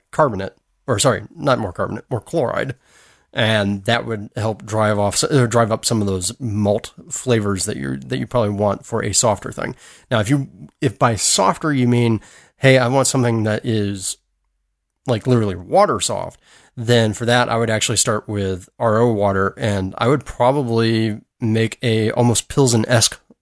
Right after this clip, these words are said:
water, you know, which is basically almost no minerals, just enough calcium to do,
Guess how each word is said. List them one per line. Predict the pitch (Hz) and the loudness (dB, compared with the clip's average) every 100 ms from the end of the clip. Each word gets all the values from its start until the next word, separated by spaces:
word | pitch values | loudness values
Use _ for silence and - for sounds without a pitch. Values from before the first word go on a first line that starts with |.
| _ | _
water, | 101 98 - _ _ - | -10 -10 -14 _ _ -4
you | 110 | -2
know, | 92 | -2
which | 90 104 | -4 -4
is | 104 | -2
basically | 123 110 117 95 - | 0 0 0 -4 0
almost | 127 110 - | 2 2 0
no | 107 | -2
minerals, | - - - - _ _ _ _ _ _ | -4 -10 -14 -16 _ _ _ _ _ _
just | 131 - - | -2 -2 -2
enough | 143 117 107 - | -2 0 0 0
calcium | 110 - 107 92 | 0 2 -2 -4
to | |
do, | 95 98 90 | -4 -4 -6